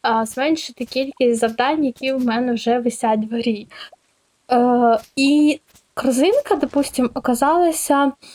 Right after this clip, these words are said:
м, там, де автобусна станція з лівої сторони. І я, якщо чесно, навіть не знала, що там є проход взагалі. Потім, а потім, коли загуглила, а там, оказується, є проход. І я така: «О,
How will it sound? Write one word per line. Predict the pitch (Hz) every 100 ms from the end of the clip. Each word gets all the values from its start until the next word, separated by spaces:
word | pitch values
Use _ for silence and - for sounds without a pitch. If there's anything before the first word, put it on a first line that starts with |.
| - _ 269
м, | 262 254 254 254 240 - 240
там, | 254 285 285
де | 262
автобусна | 262 - 262 285 - 262
станція | - 233 233 403 - 370 349 302
з | 247 277
лівої | 285 277 262 262 269 269
сторони. | - - 240 233 233 285 359 - - - -
І | 262 269 269 247 - 247
я, | 240 254
якщо | 311 - 269
чесно, | 262 285 - 254
навіть | 254 262 262 247
не | 240
знала, | 233 277 311
що | 285 262
там | 240 254
є | 226 254
проход | 254 254 - - 254 233 - -
взагалі. | 214 214 - 196 - _ -
Потім, | 262 269 277 262 180 - _ _ - _ _
а | 262
потім, | 277 269 285
коли | 262 262 262
загуглила, | 240 220 294 359 359 269 254 - _ _ _ -
а |
там, | 247 262
оказується, | 285 302 277 269 285
є | 269 269
проход. | 277 - 233 240 247
І |
я | 233
така: | 233 -
«О, | 247 269 277 285 330